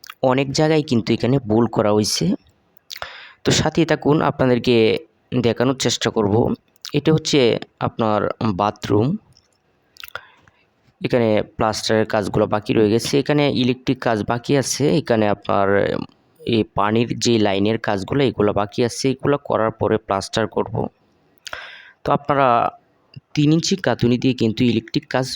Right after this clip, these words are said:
এই ওয়াল কেটে কিন্তু করতে পারবেন, এতে কোনো প্রবলেম হবে না। কিন্তু অবশ্যই আপনার সঠিক নিয়মে করতে হবে। এখানে এই যে বোর্ডগুলো দেখতে পাচ্ছেন, এই যে বোর্ডগুলো ভালো মানের মিস্ত্রি দিয়ে আপনাদেরকে কাজ করাতে হবে। দেখেন, একবারে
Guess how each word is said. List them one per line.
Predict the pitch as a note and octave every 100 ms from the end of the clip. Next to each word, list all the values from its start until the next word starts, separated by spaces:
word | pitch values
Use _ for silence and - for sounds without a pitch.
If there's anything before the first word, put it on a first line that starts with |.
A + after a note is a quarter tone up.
| - _ -
এই | A#2 G#2 G2 G2+
ওয়াল | A2 A2+
কেটে | A2 A#2 - A2
কিন্তু | A2+ - -
করতে | G#2 G#2 -
পারবেন, | G#2+ G#2 G2+ C#3+
এতে | D#3 A#2
কোনো | A2 A2+
প্রবলেম | - - G2+ G#2 A2
হবে | G#2 G2+
না। | G2+ D#3+ -
কিন্তু | A#2+ - C3
অবশ্যই | B2 C#3+ - F3+
আপনার | D3 C3 A#2 G#2 - _ _ _ _ - - - _
সঠিক | - - F3+ C#3+ C3
নিয়মে | C#3 D3 A#2+
করতে | A2 G#2+ -
হবে। | G#2 G2+ D#3+ A#3 -
এখানে | F3+ F#3 D#3 A#2+ -
এই | D3+
যে | D3+ D#3 G#2 F2
বোর্ডগুলো | A2+ A2+ B2 B2+
দেখতে | G#2 - G#2
পাচ্ছেন, | G2 - - F3+
এই | C#3
যে | G#2
বোর্ডগুলো | - G#2+ G2 - C#3+
ভালো | A#2+ G#2+ A2
মানের | G#2+ G#2 G2
মিস্ত্রি | G#2 - A#2+
দিয়ে | A#2 C#3
আপনাদেরকে | C3+ A2+ G#2 G2+ -
কাজ | G2+ G#2
করাতে | - G2 G2
হবে। | - -
দেখেন, | A#2 D3+ C#3+ -
একবারে | D3+ B2+ C#3